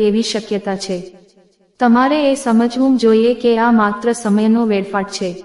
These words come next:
આનાથી તમને કોઈ લાભ થવાનો નથી.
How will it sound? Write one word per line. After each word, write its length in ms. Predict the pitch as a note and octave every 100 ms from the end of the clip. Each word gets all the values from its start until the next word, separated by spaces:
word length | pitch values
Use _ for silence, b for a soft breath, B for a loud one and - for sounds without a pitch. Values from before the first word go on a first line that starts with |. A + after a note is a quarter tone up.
| - _ -
આનાથી 520 | A#3 A#3+ C4+ C#4 D#4
તમને 340 | D#4 A#3 A3+ A#3+
કોઈ 280 | A3+ A3+ B3+
લાભ 280 | A3+ G#3 A#3+
થવાનો 420 | A#3+ G#3 G3+ G#3+
નથી. 320 | G#3+ G3 F3+